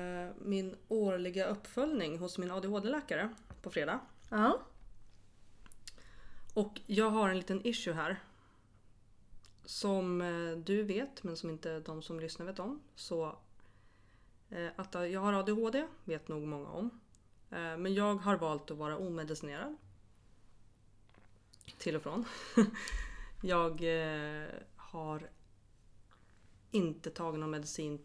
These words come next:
Speaker 1: på i stort sett sedan tvåtusen femton, det var, blir det fem år. Jag har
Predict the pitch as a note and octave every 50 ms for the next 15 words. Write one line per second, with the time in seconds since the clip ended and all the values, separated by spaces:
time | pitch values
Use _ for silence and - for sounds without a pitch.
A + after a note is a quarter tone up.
0 | - - - D#3+ D3+ D3+ - - - - - - - - - A#3 A3 G3 F3 -
1 | - - - - - - D3+ C#3+ - - - - - - - - - - - -
2 | - - - - - - - - - - - - - - - - - - - -
3 | - - F#3+ F3 E3+ E3+ E3 D#3+ D#3 D3+ D3+ - - G#3 G3 - - G3 F#3+ G#3
4 | G3+ F#3 F3+ G3 F#3+ E3 D#3 E3 E3 E3+ E3 E3 D#3+ - E3+ E3 D#3+ C#3+ C3 D#3+
5 | D3+ - - - - - - - - - - - - - - - - - - -
6 | - - - - - - - - - - - F#3+ F3 F3 E3+ F3 F3 E3+ E3+